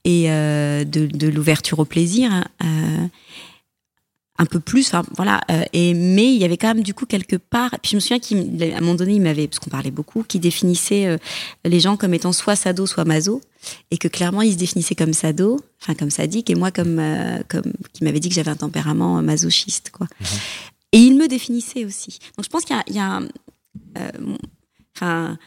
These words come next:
Speaker 1: on discutait énormément, et moi je crois que ça me faisait beaucoup de bien de, de pouvoir avoir un, voilà, puis une espèce de truc de fusion, hein, intense avec un homme.
Speaker 2: Donc dans votre rapport, vous avez pas besoin de l'entretenir, cette passion. Elle,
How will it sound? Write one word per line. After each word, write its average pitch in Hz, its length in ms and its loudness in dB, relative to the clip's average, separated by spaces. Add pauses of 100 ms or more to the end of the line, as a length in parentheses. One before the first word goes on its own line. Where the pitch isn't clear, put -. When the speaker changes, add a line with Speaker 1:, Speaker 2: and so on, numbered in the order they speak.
(180)
Speaker 1:
on 190 60 -4
discutait 196 440 -2
énormément, 226 720 4
et 208 220 0
moi 220 240 0
je 226 80 -4
crois - 100 -8
que 208 60 -4
ça 202 80 -2
me 175 40 -4
faisait 180 200 -2
beaucoup 175 280 -12
de 170 80 -12
bien 196 360 0
de, 165 180 -2
de 160 140 -6
pouvoir 170 540 -6
avoir 160 340 -8
un, 165 320 -8
voilà, 165 340 -6
puis 165 120 -10
une - 560 -8
espèce 170 260 -2
de 165 120 -2
truc 170 260 -4
de 165 100 0
fusion, 208 640 2
hein, 165 260 0
intense 202 420 -2
avec 160 260 -2
un 165 120 0
homme. 185 300 0 (100)
Speaker 2:
Donc 120 160 0
dans 110 80 2
votre 107 220 -2
rapport, 151 440 0
vous 113 120 -2
avez 107 160 -2
pas 117 140 0
besoin 120 340 0
de 156 60 2
l'entretenir, 117 440 -4
cette - 220 -12
passion. 101 300 -8 (180)
Elle, 101 120 -8